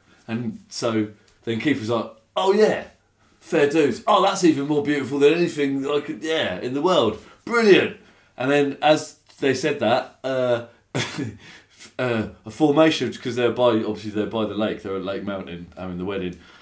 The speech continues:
A formation of jet skis came out, and it was all, <laughs> it was all Keith's, uh, bros from,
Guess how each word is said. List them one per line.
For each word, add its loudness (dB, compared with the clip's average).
A -12
formation 2
of -4
jet 0
skis -8
came -4
out, -6
and -8
it -2
was -6
all, 2
<laughs> -20
it -8
was -6
all -2
Keith's, -4
uh, -2
bros 0
from, -6